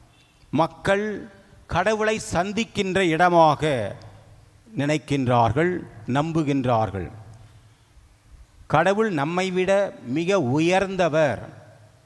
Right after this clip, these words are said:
அவர் விண்ணகத்தில் நம்மை விட வெகு உயரத்தில் இருப்பவர் என்கின்ற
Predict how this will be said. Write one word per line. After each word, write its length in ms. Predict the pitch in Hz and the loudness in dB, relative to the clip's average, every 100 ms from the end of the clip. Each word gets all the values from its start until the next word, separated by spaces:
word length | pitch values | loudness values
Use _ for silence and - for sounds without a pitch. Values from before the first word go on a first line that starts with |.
| _ _ _ _ - - - 131 | _ _ _ _ -20 -20 -4 -2
அவர் 300 | 143 127 104 - 104 | 0 -2 -4 -8 -6
விண்ணகத்தில் 640 | 170 214 214 202 - 202 139 117 | -4 -2 0 0 -2 -4 -2 -2
நம்மை 260 | 160 185 190 | -4 -4 -4
விட 120 | 196 202 151 123 127 | -2 -2 -4 -6 -6
வெகு 220 | 170 214 147 135 | -2 -2 -2 0
உயரத்தில் 540 | 175 208 208 208 185 | 2 2 0 -2 -2
இருப்பவர் 560 | 170 165 160 151 160 110 - - - 175 | 0 0 2 4 2 0 -8 -16 -6 -6
என்கின்ற 340 | 175 160 | -4 -4